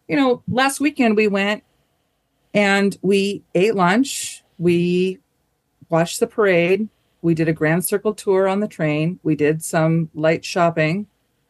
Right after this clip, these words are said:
And we had the best time. I, I, I teared up <laughs> watching the parade. I was embarrassing because it was just, like, a perfect, fun day. And we didn't really do other than, I mean,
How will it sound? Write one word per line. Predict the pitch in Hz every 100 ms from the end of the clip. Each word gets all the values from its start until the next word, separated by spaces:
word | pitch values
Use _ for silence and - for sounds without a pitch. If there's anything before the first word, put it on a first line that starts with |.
| _ -
And | 170 170 165 170 165 - _ _ _ _ _ _
we | - 180 208
had | 208 202 180 165 -
the | - 160
best | 156 143 147 160 - -
time. | - 156 117 78 - _ _ _ _ _ _ -
I, | 170 180 180 - - - - _ -
I, | 170 175 _ _ _
I | 170 185
teared | - 214 202
up | 214 - _
<laughs> |
watching | 160 175 - 254
the | 180 294 -
parade. | 277 240 254 233 226
I | 190 190
was | 202
embarrassing | 214 202 202 202 - 151 151 - - _ -
because | 202 233 220
it | 214
was | 208 202
just, | 220 202
like, | 226 214
a |
perfect, | 190 - 226 214 240 226 220 - _ -
fun | 214 208 208 202
day. | 196 202 185
And | 170
we | 175
didn't | 196 202 170
really | - 208 214
do | 185 196 185
other | 175 196
than, | 185 185 180 160
I | 175
mean, | 175 160